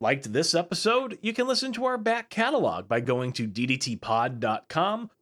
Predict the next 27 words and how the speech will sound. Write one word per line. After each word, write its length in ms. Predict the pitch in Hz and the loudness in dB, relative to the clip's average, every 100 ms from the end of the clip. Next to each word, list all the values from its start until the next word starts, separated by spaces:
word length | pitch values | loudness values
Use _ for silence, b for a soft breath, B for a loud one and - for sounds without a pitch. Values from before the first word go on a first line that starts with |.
| _ _ | _ _
or 260 | 311 330 330 | 2 2 0
to 120 | 185 | -2
your 160 | 135 | -2
podcast 840 | 110 208 220 233 - 196 208 214 - | 0 0 2 0 0 0 0 -2 -6
repository 840 | 101 - 196 202 - 175 190 202 | -6 -4 -4 -2 -2 0 2 2
of 260 | - 180 185 | 4 2 0
choice, 560 | - 196 175 - - - _ - | 0 0 0 0 0 -2 _ -8
including 500 | 123 117 165 147 113 | -6 0 2 2 0
Apple 360 | - 269 - 240 | 0 0 0 -6
Podcasts, 880 | 220 233 220 - 233 208 202 - - | -2 0 0 -2 0 2 0 -4 -2
Google 320 | 165 214 143 | 0 2 0
Podcasts, 800 | - 92 101 - 104 160 - - _ _ | -2 -8 -8 -8 -4 -4 -4 -12 _ _
Stitcher, 540 | - 277 339 170 202 - _ - | -6 -2 0 0 0 -4 _ -10
and 200 | 120 127 | -4 -2
Spotify. 760 | - - 104 95 - 87 87 - _ _ - | -2 0 0 0 -4 -8 -8 -10 _ _ -2
And 460 | 185 202 208 196 | 2 4 2 -2
finally, 680 | - - 110 104 101 98 95 _ _ _ _ | -6 -2 0 0 -2 -6 -8 _ _ _ _
if 220 | 247 269 180 | -2 -2 0
you 200 | 269 262 | 0 4
like 260 | 240 262 | 4 4
what 180 | 262 226 | 2 2
you've 120 | 262 | 2
heard, 220 | 185 - - _ _ _ - | 2 0 -6 _ _ _ -2
and 180 | 127 107 | 2 2
how 240 | 113 117 | 2 4
could 280 | 165 104 - | 2 0 -6
you, 160 | 52 - | -10 -16